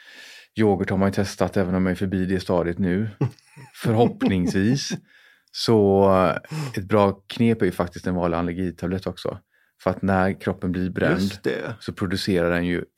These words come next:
Speaker 1: jättemycket histaminer.
Speaker 2: Mm.
Speaker 1: Och i en allergitablett är det antihistaminer.
Speaker 2: Just det.
Speaker 1: Så det kan ha en lugnande verkan. Men då är det en till två tabletter
Speaker 2: Ja.
Speaker 1: bara.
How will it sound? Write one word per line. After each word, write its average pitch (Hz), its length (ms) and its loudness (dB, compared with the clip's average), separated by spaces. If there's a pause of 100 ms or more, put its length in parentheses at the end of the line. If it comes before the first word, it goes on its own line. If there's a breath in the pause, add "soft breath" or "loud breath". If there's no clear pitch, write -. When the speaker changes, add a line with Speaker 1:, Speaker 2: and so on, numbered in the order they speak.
Speaker 1:
jättemycket 95 840 -4
histaminer. 90 680 -2
Speaker 2:
Mm. 117 180 -2
Speaker 1:
Och 101 220 -6
i 92 80 -2
en 90 100 -2
allergitablett 92 640 -2
är 87 60 -2
det - 100 -6
antihistaminer. 98 1000 -4 (120)
Speaker 2:
Just - 220 -8
det. - 160 -2
Speaker 1:
Så - 120 -10
det 98 80 0
kan 95 160 -4
ha 90 120 0
en 90 80 0
lugnande 90 400 -2
verkan. 87 320 -4
Men 101 100 2
då 127 80 4
är 113 80 4
det 104 80 4
en 90 180 2 (280)
till 95 80 -2
två - 140 -6
tabletter - 400 -6
Speaker 2:
Ja. 110 60 2
Speaker 1:
bara. - 200 0